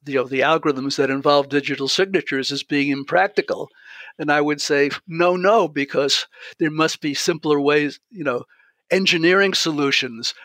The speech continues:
that would guarantee that the probability of a signature being forged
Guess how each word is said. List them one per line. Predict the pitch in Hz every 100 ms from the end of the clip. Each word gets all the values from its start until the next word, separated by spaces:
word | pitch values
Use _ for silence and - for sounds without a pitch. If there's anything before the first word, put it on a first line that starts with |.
| _
that | 156 147
would | 147 147
guarantee | 160 165 160 151 - 170 175 170
that | 131 143 135 -
the | 143
probability | - 165 165 147 143 180 196 135 107 135 _ _ _ -
of | 143 143 135
a | 139 131 147
signature | - - 156 165 - 143
being | 131 160 143
forged | 131 - 185 175 135 - -